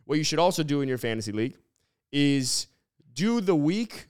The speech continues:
based off of a win and loss and a highest score. So here's what I mean. Most fantasy leagues right now only consist of wins and losses, right?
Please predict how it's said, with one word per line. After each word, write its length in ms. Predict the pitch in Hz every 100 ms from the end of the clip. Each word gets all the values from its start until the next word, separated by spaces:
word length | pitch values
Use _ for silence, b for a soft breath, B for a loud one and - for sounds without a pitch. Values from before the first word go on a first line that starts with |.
| 120
based 340 | 151 165 165 156
off 240 | 143 139
of 140 | 131 101
a 60 |
win 200 | 127 170
and 100 | 190
loss 420 | 160 143 147 - -
and 140 | 123 117
a 40 |
highest 360 | 120 117 107 -
score. 320 | 113 95 80
So 160 | 107
here's 200 | 123 139
what 80 | 127
I 40 | 117
mean. 240 | 107 90 - b b
Most 320 | 170 185 -
fantasy 300 | 156 156 151
leagues 220 | 143 123
right 160 | 131 123
now 280 | 120 127 -
only 280 | 139 143 135
consist 580 | - 120 - 117 - 113
of 320 | 110 107 104
wins 260 | 117 120 110
and 80 |
losses, 420 | 107 80 - - -
right? 260 | 127 143